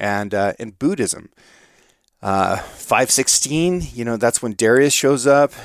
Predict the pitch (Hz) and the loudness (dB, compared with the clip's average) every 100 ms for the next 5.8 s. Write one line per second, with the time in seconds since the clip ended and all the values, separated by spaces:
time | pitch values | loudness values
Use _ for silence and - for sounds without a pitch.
0 | - - 107 104 104 104 101 101 - 110 | -16 -8 -4 -4 -2 0 2 2 -2 -10
1 | 107 131 - 147 139 - 101 117 123 117 | -12 -10 -4 -2 -2 -6 -8 -6 -2 0
2 | 107 - 113 107 - 110 104 98 107 101 | -2 -4 -6 -2 -2 -2 -8 -10 -8 -6
3 | 95 92 92 - 82 85 85 - _ - | -4 -6 -8 -4 -4 -2 -6 -12 _ -20
4 | _ _ _ 90 85 - - - 110 - | _ _ _ -10 -8 -10 -16 -12 -6 -6
5 | 127 139 147 147 - - - | -4 -2 0 0 0 -4 -6